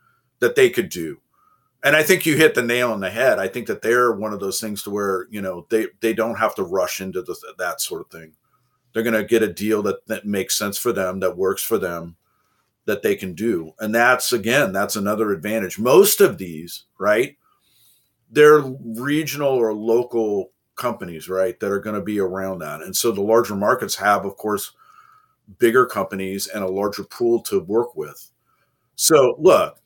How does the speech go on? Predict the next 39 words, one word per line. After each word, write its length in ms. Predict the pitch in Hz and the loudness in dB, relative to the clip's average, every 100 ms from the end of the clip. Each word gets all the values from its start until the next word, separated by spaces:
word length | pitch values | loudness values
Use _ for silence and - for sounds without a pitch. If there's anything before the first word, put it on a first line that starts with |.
| - | -6
I 60 | 127 | -4
mean, 380 | 127 123 117 _ _ _ _ - | -2 -2 -6 _ _ _ _ -10
nobody 340 | 123 151 160 | 2 4 4
should 240 | 147 - 110 | 0 -4 -2
sit 200 | 165 160 | -2 2
there 220 | 117 110 | 4 4
and 100 | 104 | 0
say 280 | - 120 117 | 2 4 4
that 340 | 110 98 - - | 2 0 -4 -8
smaller 400 | - 117 117 107 | -2 2 2 4
markets 400 | 110 117 104 104 | 4 2 -2 -4
are 40 | |
gonna 160 | 101 95 | -6 -4
be 140 | 101 | -4
able 160 | 101 95 | -4 -6
to 60 | |
pull 260 | - - 101 | -6 -4 -2
that 180 | 92 - | -4 -4
kind 140 | 98 | -6
of 80 | 95 | -4
money. 320 | 104 98 80 | -6 -6 -8
They're 140 | 82 | -10
gonna 140 | 95 110 | -8 -2
go, 120 | 120 | 2
"Hey, 180 | 185 165 | 6 6
the 120 | 127 | 6
Yankees 420 | 131 156 151 127 | 2 -4 -4 -2
are 40 | 127 | 0
getting 220 | 131 131 | -2 -2
twenty-five 460 | 139 131 131 123 | -4 -2 4 4
million, 240 | 120 131 110 | 2 -2 -2
so 180 | 113 110 | 0 2
I 120 | 117 | 2
should." 280 | - 80 76 | 0 -6 -2
They 140 | 98 | -2
won't. 420 | 95 90 76 _ _ - - _ _ | -2 -8 -14 _ _ -20 -20 _ _
The 100 | - | -2
Dodgers, 560 | 151 151 196 143 139 120 | 4 6 6 4 0 0
again, 540 | 135 147 170 101 80 | 0 2 2 2 -4